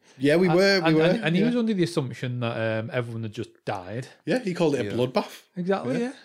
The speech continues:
Speaker 1: said, "They're all dead. I can't believe it." <laughs>
Speaker 2: So what I mean, so, like, ev-, <laughs> like, ev-, that, that was a adult. So I'm, I'm guessing, like, ev-, ev-, we're the only ones who know, apparently.
Speaker 3: Yeah.
Speaker 2: <laughs>
Speaker 3: Can I make, can I make a prediction for what I think will happen in the next,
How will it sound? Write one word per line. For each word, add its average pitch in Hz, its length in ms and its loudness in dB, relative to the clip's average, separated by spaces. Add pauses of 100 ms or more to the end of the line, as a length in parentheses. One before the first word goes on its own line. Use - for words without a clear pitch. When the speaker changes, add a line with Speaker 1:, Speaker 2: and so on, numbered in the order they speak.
(200)
Speaker 1:
said, 139 140 -8
"They're 117 180 -4
all 135 140 2
dead. 135 180 0
I 156 40 2
can't 143 340 -8
believe 127 420 -4
it." 131 240 0
<laughs> 175 480 0 (220)
Speaker 2:
So - 140 -4
what 196 80 0
I - 20 0
mean, 208 160 4
so, 220 160 2
like, 190 160 4
ev-, 185 340 0
<laughs> - 40 -20
like, 175 280 0
ev-, 175 220 0
that, 160 300 -2
that 165 160 0
was 208 120 -6
a 143 160 0 (300)
adult. 127 460 -6
So 143 180 -2
I'm, 143 140 -2
I'm 156 160 -6
guessing, 175 280 -4
like, 139 380 -2
ev-, 151 260 -4 (360)
ev-, 156 200 -10 (360)
we're 147 100 4
the 151 80 2
only 123 160 0
ones 117 240 -2
who 113 60 -4
know, 113 220 0
apparently. 147 500 -2
Speaker 3:
Yeah. 220 640 4
Speaker 2:
<laughs> - 720 -16
Speaker 3:
Can 139 120 -4
I 143 120 0
make, - 240 -12
can 131 120 -6
I 127 40 -2
make 135 160 -4
a 117 40 -8
prediction 113 460 -4
for - 140 -14
what 101 100 -6
I 90 100 -6
think 92 220 -10
will - 80 -10
happen - 280 -10
in 95 60 -6
the 95 60 -10
next, - 240 -12